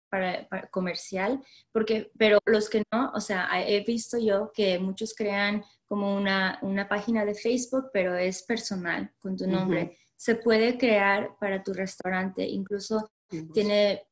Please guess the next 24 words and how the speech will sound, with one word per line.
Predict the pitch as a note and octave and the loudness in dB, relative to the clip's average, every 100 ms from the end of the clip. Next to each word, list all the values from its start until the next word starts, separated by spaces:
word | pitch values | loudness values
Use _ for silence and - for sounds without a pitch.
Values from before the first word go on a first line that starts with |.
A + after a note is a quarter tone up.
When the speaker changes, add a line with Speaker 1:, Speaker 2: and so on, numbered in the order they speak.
| _ | _
Speaker 1:
para | - F#3 | -2 -2
tu | F3+ | 0
negocio, | F#3 F#3 G3+ G3+ | -4 0 -2 -2
para | G#3+ F#3+ | -4 -4
tu | F#3 | -6
restaurante, | F3+ F3+ F#3+ F#3+ F#3+ G3 - - - | -12 -10 -6 -4 -4 -6 -8 -20 -6
y | G#3 G#3 | -2 0
tiene, | G3+ G3+ G#3 G3+ | 0 2 2 2
eh, | G3 F#3 - - F#3 F3+ | 0 -4 -4 -6 -4 -4
mejor | F#3 F#3 G3 G3 | -4 -4 -4 -4
manera | G3+ G3 G3 | -4 -2 -2
de, | G3 F3 E3+ - | 0 0 0 -2
de | F3 | -4
hacer | F3 F#3+ | -4 -8
tu | G3+ | -6
mercadotecnia | G3+ F#3 F3+ E3+ E3+ F#3 F#3+ G3 A#3 B3 _ _ - | -10 -8 -8 -6 -6 -8 -6 -4 -4 -6 _ _ -20
sin | - - G#3 F#3+ | -16 -6 -4 -2
que | F#3 | -2
sea | G3 F3+ | -4 -6
como | F3+ F#3+ F3+ | -6 -6 -4
personal. | F3+ F3 - E3+ - F3 _ _ - | -6 -6 -6 -6 -6 -10 _ _ 0
Esto | A3 C#4 | 0 2
es | |
Speaker 2:
Ujú. | C4+ | 2